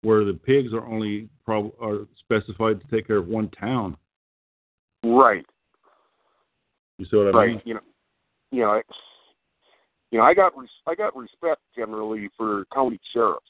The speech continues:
Speaker 2: I have
Speaker 1: Yeah.
Speaker 2: little respect for city cops.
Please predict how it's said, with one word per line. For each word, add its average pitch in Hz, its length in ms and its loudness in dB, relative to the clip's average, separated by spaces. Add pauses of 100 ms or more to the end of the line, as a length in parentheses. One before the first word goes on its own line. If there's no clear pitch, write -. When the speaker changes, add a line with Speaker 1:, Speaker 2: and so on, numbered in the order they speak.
(920)
Speaker 2:
I 127 120 6
have 131 300 2
Speaker 1:
Yeah. 90 200 -2
Speaker 2:
little 147 280 -6
respect 110 540 -6
for 104 100 -8 (120)
city 101 180 -4
cops. - 440 2